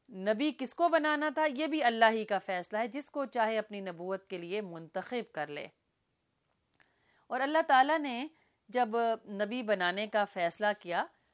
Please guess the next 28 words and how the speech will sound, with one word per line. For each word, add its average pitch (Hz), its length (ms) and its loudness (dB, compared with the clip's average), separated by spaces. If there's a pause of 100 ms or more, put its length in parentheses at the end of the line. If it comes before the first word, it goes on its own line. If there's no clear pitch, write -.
(140)
तो 269 60 -4
अल्लाह 277 220 0
ताला 269 320 2
ने 285 200 -4
एक 226 360 -4
यतीम 220 560 -2
को 190 120 -4
मुंतखब 165 500 -6 (100)
किया, 160 220 -6 (720)
वो 254 60 0
जिसने 302 340 0
बकरियां 240 540 2
चुरा, 185 340 0 (760)
चराकर 190 520 2
जवानी 170 540 -4
गुजार 147 380 -6
दी, - 220 -18 (200)
वो 180 60 -12
जिसने 196 300 -10
बकरियां 190 460 -8
चराकर 170 560 -4 (200)
चरवाहा 175 420 -6
बनकर 170 380 -8
जवानी 151 380 -10
गुजारी, 156 440 -12 (840)
और 208 140 2
जो, 226 460 -2 (720)
अ, 190 280 -6